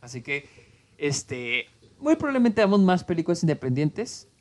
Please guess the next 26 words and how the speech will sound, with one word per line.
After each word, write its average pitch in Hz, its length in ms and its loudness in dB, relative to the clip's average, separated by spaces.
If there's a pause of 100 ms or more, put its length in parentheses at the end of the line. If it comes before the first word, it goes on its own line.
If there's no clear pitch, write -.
(180)
y, 214 160 -10
y 226 100 4
más 226 220 8
por 339 140 2
el 220 60 2
hecho 190 220 0
de 180 100 2
que 135 140 -6
muchos 170 760 8
blockbusters, 147 920 -6
o 143 60 -20
sea, 113 420 -10
están - 280 -10
siendo 143 340 -8
muy 139 280 4
afectados 127 920 -4 (560)
y 135 920 0
otras 151 300 0
películas 151 280 0
de 147 60 2
estudio 139 240 2
van 135 100 6
a 139 80 2
terminar 131 320 2
estrenándose 123 720 0
en, 110 260 -4